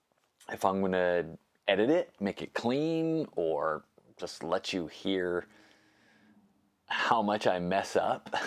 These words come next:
<laughs> and, uh, how much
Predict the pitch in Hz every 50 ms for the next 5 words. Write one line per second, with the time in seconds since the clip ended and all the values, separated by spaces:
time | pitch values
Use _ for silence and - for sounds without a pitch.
0 | - - 160 135 - - - - - - - - - - - - 101 92 87 87
1 | 87 85 85 85 85 82 78 60 53 60 - - - - _ _ _ _ _ _
2 | _ _ _ _ - - - 95 87 85 - -